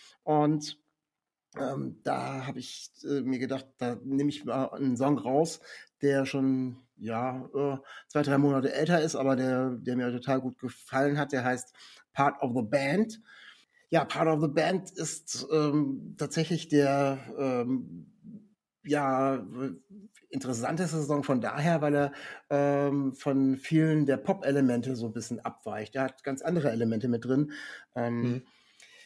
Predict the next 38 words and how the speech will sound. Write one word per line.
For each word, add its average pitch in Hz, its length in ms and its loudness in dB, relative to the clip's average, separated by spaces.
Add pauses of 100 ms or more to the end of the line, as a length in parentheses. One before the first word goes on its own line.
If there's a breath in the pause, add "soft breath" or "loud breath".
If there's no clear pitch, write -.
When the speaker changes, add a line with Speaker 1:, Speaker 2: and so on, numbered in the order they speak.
(120)
Speaker 1:
ich 151 120 2
muss 196 240 8
gestehen, 190 420 8
ich 135 240 0
hab, - 300 -4
ähm, 139 360 2
ich 135 120 -8
weiß 127 160 -4
nicht, 147 80 2
ob - 120 -6
du 147 300 2
The 151 60 4
Nineteen 147 480 4
seventy-five 139 640 0
kanntest. 190 640 4
Ähm, 160 360 4
ich - 200 -8 (140)
kannte 151 220 12
Speaker 2:
Nee, 151 40 12
ich 180 140 12
bin 165 140 12
auch 160 100 8
ganz 165 220 10
gespannt - 340 8
auf 165 140 6
den 165 100 10
Song 156 200 8
Speaker 1:
Ich 151 40 8
Speaker 2:
jetzt 160 140 4
gleich. 165 240 8
Ich 151 100 2
kenn 151 140 10
Speaker 1:
ich 156 80 6
Speaker 2:
sie 156 60 4
vom 143 200 6
Namen, 123 340 8
aber 135 220 10
ich - 180 -4